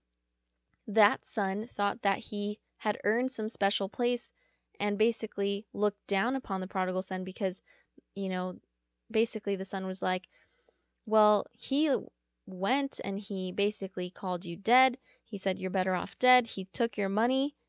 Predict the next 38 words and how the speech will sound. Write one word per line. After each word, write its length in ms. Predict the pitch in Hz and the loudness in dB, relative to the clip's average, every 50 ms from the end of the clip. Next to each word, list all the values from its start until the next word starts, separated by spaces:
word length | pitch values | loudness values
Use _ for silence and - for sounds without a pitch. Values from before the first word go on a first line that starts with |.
| _ _ _ | _ _ _
He 220 | - - - 196 | -14 -10 -8 -2
wasted 380 | 185 196 208 240 - - 233 226 | 0 2 2 2 2 0 0 -2
it 100 | 220 - | -2 -2
on 160 | - 185 185 | -2 -4 -6
prostitutes 640 | - - 208 214 226 - 220 220 - 240 214 214 - | -4 -2 0 0 0 0 -2 -2 -4 -4 -4 -4 -4
and 120 | 190 190 | -4 -4
reckless 400 | 190 196 - - 190 185 - - | -4 -4 -4 -4 -2 -2 0 0
living. 300 | 214 220 214 240 240 240 - _ _ _ _ _ _ _ _ _ - | 0 2 2 2 2 0 -2 _ _ _ _ _ _ _ _ _ -2
And 300 | 202 196 196 190 185 180 | 0 0 0 0 0 -2
now 420 | 175 175 180 185 208 240 262 285 262 | -2 -2 -2 -2 0 -2 -2 -4 -6
he's 220 | 226 - 220 208 | -6 -6 -6 -6
come 200 | - - 233 214 | -4 -4 -4 -2
back 220 | 202 202 214 - - | 0 -2 -2 -2 -4
and 160 | - 190 180 | -6 -6 -6
you 80 | 180 175 | 0 2
celebrate 680 | - - - - 175 175 185 226 247 262 302 311 320 302 | 4 4 4 2 2 0 0 0 0 0 -2 -4 -4 -4
him? 240 | 302 320 311 302 | -4 -4 -4 -4
Like, 200 | 269 214 202 202 | -4 -6 -6 -8
how 260 | - - - 214 202 190 185 - | -10 -6 -4 -2 -2 -4 -4 -6
dare 260 | - 190 190 226 247 | -4 -4 -2 -2 -2
you, 340 | 233 196 170 - - - - | -2 -4 -4 -6 -8 -8 -8
basically, 460 | - - 202 196 - 190 185 - 190 185 | -8 -6 -4 -4 -4 -4 -4 -6 -6 -6
because 300 | 180 190 - 196 185 - | -6 -4 -2 -2 -2 0
I've 320 | 190 190 196 214 208 196 | 0 2 2 0 0 -2
been 200 | - 190 180 180 | -2 -2 -2 -2
here 420 | 196 190 - 180 180 180 180 180 - _ _ _ _ _ _ | -4 -6 -6 -4 -2 -2 -4 -4 -6 _ _ _ _ _ _
all 320 | - - 196 196 190 185 180 | 2 2 4 4 4 2 0
along." 460 | 180 185 185 196 196 175 - - 220 - _ _ _ _ _ _ _ _ | -2 -2 -2 -2 -2 -2 -4 -8 -14 -18 _ _ _ _ _ _ _ _
And 200 | _ 208 208 214 | _ 0 0 0
the 60 | 214 214 | 0 -2
father 300 | - - 226 220 220 220 | 0 0 0 0 0 0
says, 340 | - 220 214 214 208 - - _ _ _ _ _ _ _ _ _ | 0 0 0 0 0 -2 -6 _ _ _ _ _ _ _ _ _
"Everything 440 | 254 254 - 285 262 - 262 254 247 | -12 -8 -8 -6 -6 -4 -4 -4 -4
that 140 | 240 233 233 | -4 -4 -4
I 80 | 226 | -6
have 280 | 226 220 226 226 226 226 | -6 -6 -8 -6 -6 -4
is 140 | 220 214 233 | -4 -4 -4
yours. 520 | 240 254 233 190 - - - - - - | -4 -4 -4 -4 -4 -4 -4 -6 -6 -8